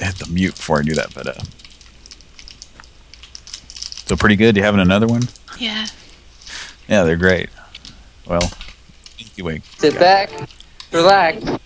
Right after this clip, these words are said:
Speaker 2: I actually need to gain weight, so this is probably good for me.
Speaker 1: Oh, okay. Yeah, yeah. Um, uh, c-, um, there was, like, a local guy here, and, um,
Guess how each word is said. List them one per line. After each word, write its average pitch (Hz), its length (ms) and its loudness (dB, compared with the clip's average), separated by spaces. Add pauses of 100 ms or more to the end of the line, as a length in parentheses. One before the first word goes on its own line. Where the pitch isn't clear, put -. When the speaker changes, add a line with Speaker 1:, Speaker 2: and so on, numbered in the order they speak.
(160)
Speaker 2:
I 240 60 -6
actually 233 240 -4
need 208 180 -6
to 196 60 -12
gain 208 400 -6
weight, 196 340 -8
so - 120 -12
this - 200 -14
is - 60 -20
probably - 260 -14
good 202 180 -12
for - 120 -18
me. 208 200 -10 (840)
Speaker 1:
Oh, 113 220 2
okay. 101 320 0 (100)
Yeah, 55 400 -2 (640)
yeah. 82 220 4
Um, 78 280 0 (2500)
uh, 95 240 4 (100)
c-, - 380 -8
um, 85 600 0
there 104 120 4
was, 104 160 4
like, 101 160 0
a 90 60 0
local 92 400 2
guy 85 380 2
here, 80 420 -2 (100)
and, 78 340 -2
um, 78 460 -2